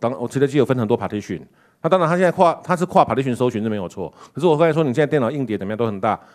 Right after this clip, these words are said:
搞不好两T、两T、三T、四T、五T、哦，六T、七T一大堆哦，那怎么办呢？我想要怎么样更精确的帮我去捞出来我的资料，所以你可以怎么样？直接把它按下档案总管，按下档，档案总管之后怎么样？当然你可以这边可以做搜寻动作。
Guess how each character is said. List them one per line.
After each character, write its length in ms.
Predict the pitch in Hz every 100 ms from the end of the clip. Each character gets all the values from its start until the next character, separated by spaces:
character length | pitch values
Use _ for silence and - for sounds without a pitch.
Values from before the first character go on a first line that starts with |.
| _ -
搞 80 | 110
不 60 |
好 240 | 131 110 110
两 160 | 104 90
T、 180 | 127 139
两 120 | 113 98
T、 140 | 131
三 140 | 127 123
T、 120 | 123
四 140 | 127
T、 180 | 107 117
五 100 | 92
T、 300 | 87 107 107 _
哦， 200 | 90 90 117
六 120 | 120
T、 180 | 117 110
七 140 | 113
T 200 | 113 117 _ _ -
一 80 |
大 140 | 160 160
堆 160 | 156
哦， 160 | 135 85 - -
那 80 |
怎 100 | 165
么 60 | 127
办 160 | 160 151
呢？ 140 | 139 135 _ _
我 100 | -
想 140 | 139 151
要 140 | 185
怎 80 | 175
么 60 | 147
样 120 | 117
更 220 | 190 156
精 200 | 175 175
确 140 | -
的 80 | 151
帮 140 | 139 135
我 100 | 110
去 120 | 131
捞 140 | 123
出 140 | 123 127
来 60 |
我 100 | 95
的 60 | 90
资 100 | 107
料， 160 | 92
所 100 | -
以 60 | 160
你 60 | 143
可 80 |
以 40 | 151
怎 80 | 117
么 60 |
样？ 140 | 117 - _ _ -
直 80 |
接 80 | 170
把 100 | 160
它 60 | 156
按 60 |
下 60 | 180
档 140 | 131
案 80 | 135
总 140 | 117 117
管， 200 | 92 - _ _ _ _ _ _ _ _ -
按 100 | 175
下 160 | 185 156
档， 140 | 156
档 140 | 147 170
案 120 | 180 - -
总 140 | 151
管 140 | 151 113
之 100 | 135
后 60 |
怎 80 | 117
么 60 | 101
样？ 220 | 95 71 -
当 120 | 156
然 100 | 127
你 40 |
可 60 | 110
以 40 |
这 100 | 131
边 120 | 131 127
可 100 | 107
以 40 |
做 140 | 113
搜 240 | 104 - 117
寻 180 | 95 95
动 180 | 98
作。 280 | 87 85 65